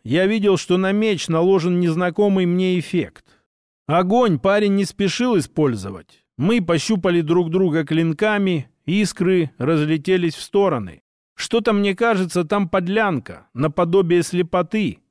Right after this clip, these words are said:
как у моего братца Густава. Проверять не очень-то хотелось, поэтому я двигался скупо, но эффективно.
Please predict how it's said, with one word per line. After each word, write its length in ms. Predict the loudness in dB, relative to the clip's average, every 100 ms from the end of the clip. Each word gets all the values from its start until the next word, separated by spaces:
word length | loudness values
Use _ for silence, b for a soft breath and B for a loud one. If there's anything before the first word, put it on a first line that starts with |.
| _
как 240 | 0 0
у 60 | 2
моего 420 | 2 2 2 2
братца 500 | 2 0 0 0 -4
Густава. 720 | -2 -2 -2 -4 -10 -10 -16 _ _ _ _
Проверять 540 | -2 0 2 2 0 0
не 80 |
очень-то 420 | 0 0 -2 -2 -2
хотелось, 720 | -2 -2 -4 -6 -12 -20 _ -4
поэтому 440 | 0 0 0 0
я 240 | 2 2 2
двигался 520 | 0 0 0 0 -4
скупо, 600 | -4 -4 -2 0 -2 -2 _ -8
но 180 | -2 0
эффективно. 800 | 0 -2 -6 -6 -6 -6 -12